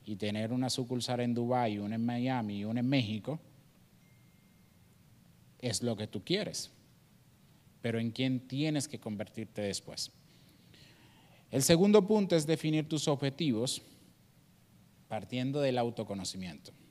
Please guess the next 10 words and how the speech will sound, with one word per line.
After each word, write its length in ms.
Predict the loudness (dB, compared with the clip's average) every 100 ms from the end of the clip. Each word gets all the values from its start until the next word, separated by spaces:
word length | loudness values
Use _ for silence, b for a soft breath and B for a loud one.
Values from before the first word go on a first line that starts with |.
| -20 -20 -20 B B B -6
Porque 260 | -4 -2
con 160 | -2 0
el 100 | 0
autoconocimiento 920 | 0 0 0 0 0 0 0 0 -2
tú 120 | -2
entiendes 540 | -2 0 0 0 -2 0
cuáles 260 | 0 0
son 160 | -2 -4
tus 100 | -2
limitaciones 880 | -2 -4 -4 -4 -4 -4 -6 -10